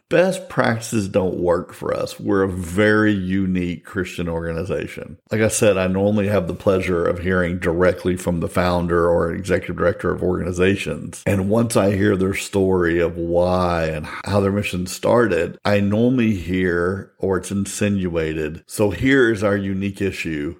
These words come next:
and you can see why we called you." But little do they know,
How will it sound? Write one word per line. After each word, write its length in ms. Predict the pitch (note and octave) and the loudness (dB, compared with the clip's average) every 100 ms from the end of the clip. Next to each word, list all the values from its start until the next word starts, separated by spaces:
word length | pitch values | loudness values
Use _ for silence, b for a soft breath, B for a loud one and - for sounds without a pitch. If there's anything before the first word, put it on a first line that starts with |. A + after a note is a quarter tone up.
| _ | _
and 140 | G#2 G#2+ | -4 -2
you 100 | G#2 | -2
can 120 | G2+ | -4
see 200 | - G#2+ | -4 -2
why 200 | F#2+ F2 | 0 0
we 160 | E2+ F2 | -2 -4
called 380 | G2 E2+ D#2 | 0 0 0
you." 260 | - B1 C#2 - | -6 -12 -10 -2
But 180 | G2+ | 0
little 240 | A2 A#2+ A2+ | 4 4 4
do 140 | G2+ | 2
they 160 | G2 F2+ | 2 0
know, 440 | F#2 F#2 F2+ F2+ | 2 2 2 0